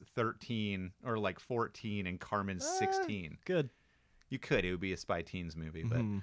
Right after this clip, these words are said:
Speaker 2: I don't care.
Speaker 1: I mean, I would love a Spy, I, I kinda wish that they did save that time and make it, like, four years later
Speaker 2: Yeah,
Speaker 3: Yeah.
Speaker 2: me
Speaker 1: and
Speaker 2: too.
Speaker 1: really put a lot of work into it.
Speaker 2: Me too.
Speaker 1: But there's something that I like that these movies come out
Speaker 2: One after the other.
Speaker 1: two thousand one, oh two, and oh three.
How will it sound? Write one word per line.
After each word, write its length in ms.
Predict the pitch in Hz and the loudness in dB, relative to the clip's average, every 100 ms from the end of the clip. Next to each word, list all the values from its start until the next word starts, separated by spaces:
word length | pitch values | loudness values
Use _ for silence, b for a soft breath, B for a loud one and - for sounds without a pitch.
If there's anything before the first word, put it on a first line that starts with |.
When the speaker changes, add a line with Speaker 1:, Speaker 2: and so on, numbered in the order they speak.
| - | -4
Speaker 2:
I 80 | |
don't 120 | 117 120 | -6 -4
care. 220 | 92 98 - b b b - | -4 -6 -10 b b b -2
Speaker 1:
I 80 | 117 | 2
mean, 140 | 143 | 6
I 80 | 165 | 6
would 160 | 175 123 | 6 2
love 340 | 104 117 117 | 2 4 4
a 60 | 104 | 4
Spy, 260 | - 95 90 | 4 2 2
I, 180 | 120 135 | 4 6
I 240 | 143 131 | 8 6
kinda 300 | 123 151 165 | 6 6 6
wish 280 | 147 123 113 | 6 4 4
that 160 | 113 104 | 2 4
they 160 | 98 | 2
did 320 | 90 107 101 98 | 2 2 2 2
save 540 | - 110 95 92 90 | 0 2 4 2 0
that 240 | 95 90 | 0 0
time 320 | - 92 95 98 | 0 -2 0 -2
and 160 | 95 | -2
make 240 | 92 92 - | -2 -2 -2
it, 160 | 98 | -4
like, 180 | 82 85 | -4 -8
four 280 | - - 101 | -6 -2 0
years 280 | 95 92 90 | 0 -2 -2
later 340 | 82 87 110 135 | -4 -2 -2 2
Speaker 2:
Yeah, 120 | 107 | 6
Speaker 3:
Yeah. 160 | 104 98 | 6 4
Speaker 2:
me 60 | |
Speaker 1:
and 140 | 101 107 | 2 2
Speaker 2:
too. 80 | 101 | 4
Speaker 1:
really 360 | 117 123 117 | 4 4 2
put 160 | 107 117 | 0 0
a 40 | |
lot 180 | 107 101 | 2 2
of 80 | 92 | 2
work 240 | 101 101 | -2 -2
into 240 | 139 - 151 | -4 -2 -2
it. 180 | 160 - | -2 -4
Speaker 2:
Me 140 | 110 | -6
too. 240 | 101 101 92 - | -2 -4 -6 -4
Speaker 1:
But 140 | 113 | -2
there's 160 | 101 113 | 0 2
something 260 | 143 156 185 | 2 0 -2
that 100 | 151 | 0
I 80 | 123 | 2
like 320 | 113 110 - | 4 2 0
that 120 | 82 | -6
these 220 | 90 87 | -6 -6
movies 260 | 101 107 104 | -4 -2 -4
come 220 | - 113 | -8 -6
out 160 | 101 - _ _ _ _ _ | -6 -6 _ _ _ _ _
Speaker 2:
One 220 | - 110 | -2 2
after 120 | 107 143 | 4 6
the 40 | |
other. 60 | 143 | 4
Speaker 1:
two 40 | 143 | 4
thousand 140 | 127 | 4
one, 440 | 131 127 127 131 127 _ _ - | 4 4 4 0 -4 _ _ -4
oh 160 | 107 120 | 0 0
two, 440 | - 127 117 113 | -2 2 2 2
and 140 | 95 90 | 0 -2
oh 120 | 92 | -4
three. 440 | - 90 85 - | -4 -6 -6 -8